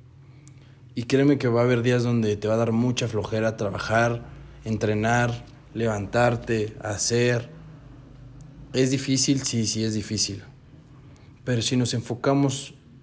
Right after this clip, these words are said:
en todos los días crecer un uno por ciento, créanme que cuando termine el año vamos a estar más que contentos con el resultado.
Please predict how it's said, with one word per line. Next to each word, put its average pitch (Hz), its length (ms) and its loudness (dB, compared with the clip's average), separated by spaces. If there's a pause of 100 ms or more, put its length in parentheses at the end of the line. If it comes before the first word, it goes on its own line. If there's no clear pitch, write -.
(720)
en 117 140 -2
todos 147 300 6
los 117 180 2
días 123 240 4
crecer 113 400 0
un 123 160 2
uno 127 240 4
por 110 160 -2
ciento, 120 540 -2 (1120)
créanme 127 480 4
que 104 180 -2
cuando 104 280 -4
termine 117 420 0
el 113 100 2
año 120 380 0 (1080)
vamos 127 240 0
a 113 40 0
estar 120 200 0
más 120 220 0
que 120 100 -8
contentos 107 500 -4
con 104 160 -8
el 104 120 -10
resultado. 101 580 -6